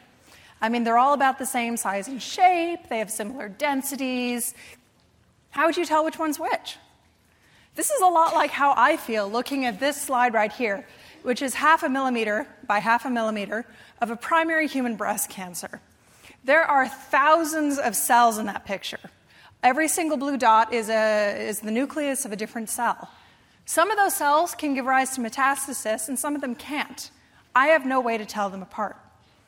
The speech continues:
Well, think for a second, if you were that space alien coming to Earth for the first time, and I gave you this pile of mysterious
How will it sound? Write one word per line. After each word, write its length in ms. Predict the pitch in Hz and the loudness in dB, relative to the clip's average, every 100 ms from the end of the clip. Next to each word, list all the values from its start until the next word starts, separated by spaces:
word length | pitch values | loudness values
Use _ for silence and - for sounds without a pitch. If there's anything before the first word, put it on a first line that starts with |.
| _ _ _ _ | _ _ _ _
Well, 80 | 277 | -4
think 220 | 359 587 | -4 -2
for 60 | 381 | -2
a 60 | |
second, 300 | - 320 - | 0 -2 -2
if 100 | 247 | -4
you 120 | 302 392 | -2 0
were 100 | 370 | 2
that 200 | 247 - | 2 0
space 360 | 277 277 269 | 0 0 0
alien 360 | 233 220 208 214 | 0 0 0 -4
coming 260 | 240 254 | -2 -2
to 100 | 262 | -2
Earth 240 | 226 220 - | -2 -4 -4
for 100 | 208 | -10
the 80 | 196 | -8
first 320 | 214 190 - | -8 -8 -10
time, 340 | 202 - 202 - _ _ _ _ _ - | -10 -10 -12 -20 _ _ _ _ _ 0
and 160 | 247 | 2
I 120 | 240 | 2
gave 200 | 240 330 | 2 0
you 120 | 311 247 | 2 0
this 160 | 311 | -4
pile 420 | - 294 294 294 | -2 2 4 4
of 120 | 247 214 | 0 -2
mysterious 920 | 240 - 302 302 269 247 - - | -4 -4 -2 0 2 0 -2 -4